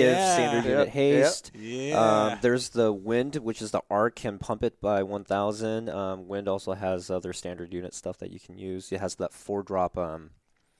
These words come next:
Speaker 1: Warrior Light.
Speaker 2: Warrior of Light, that, uh, that, that new one, the
Speaker 1: Yep.
Speaker 2: Wind.
Speaker 3: Yep.
Speaker 2: Um, that makes it, what does that thing do now? I totally
Speaker 1: But
Speaker 2: forget.
Speaker 1: when it attacks, all your standard units get plus two,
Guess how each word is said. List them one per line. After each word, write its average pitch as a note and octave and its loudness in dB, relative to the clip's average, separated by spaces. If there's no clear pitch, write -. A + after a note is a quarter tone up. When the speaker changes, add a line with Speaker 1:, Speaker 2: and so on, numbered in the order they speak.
Speaker 1:
Warrior A#2+ 0
Light. G#2+ 0
Speaker 2:
Warrior A#2 8
of F#2+ -4
Light, G2+ -2
that, G2+ -4
uh, F#2 -2
that, E2+ -4
that F#2 -8
new G2+ -8
one, A2 -6
the G2+ -8
Speaker 1:
Yep. G2+ -4
Speaker 2:
Wind. G2 -6
Speaker 3:
Yep. F#2 -4
Speaker 2:
Um, E2+ -12
that F2+ -4
makes G2 -8
it, F#2 -2
what B2 -6
does D3 -4
that F2+ -4
thing F2 -12
do F#2+ -8
now? D#2+ -8
I F2 -10
totally - -6
Speaker 1:
But C#3+ -4
Speaker 2:
forget. C#3 -2
Speaker 1:
when F3+ 4
it F3+ 2
attacks, D#3+ -4
all C#3 -4
your D3+ -4
standard D3 -4
units D3 -6
get - -12
plus - -6
two, C#3+ -6